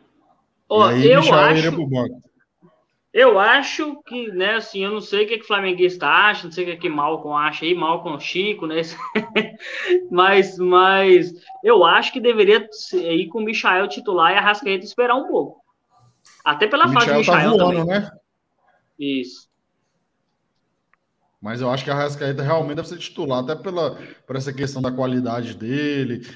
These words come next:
Speaker 2: por ele ter feito uns minutos, né? Jogou contra, contra o Inter, jogou, jogou contra o Grêmio também, né?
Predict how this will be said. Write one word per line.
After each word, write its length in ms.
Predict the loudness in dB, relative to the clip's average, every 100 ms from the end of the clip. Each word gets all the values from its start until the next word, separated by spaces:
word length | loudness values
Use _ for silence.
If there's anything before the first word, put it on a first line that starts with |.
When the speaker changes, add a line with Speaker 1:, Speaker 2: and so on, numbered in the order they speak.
| _
Speaker 2:
por 120 | -4 -2
ele 120 | -2
ter 160 | -4
feito 280 | -4 -4 -4
uns 100 | -4
minutos, 380 | -2 -2 -2 -4
né? 140 | -4 -2
Jogou 300 | -2 -2 -2
contra, 300 | -2 -2 -6 _ -12 -12
contra 240 | -14 -8 -4
o 60 |
Inter, 260 | -4 -4 -4
jogou, 460 | -2 -2 -2 -2 -2
jogou 280 | -4 -4
contra 200 | -6 -6
o 40 | -6
Grêmio 340 | -4 -4 -6
também, 460 | -6 -4 -4 -6 -10 _ _ _
né? 240 | -10 -10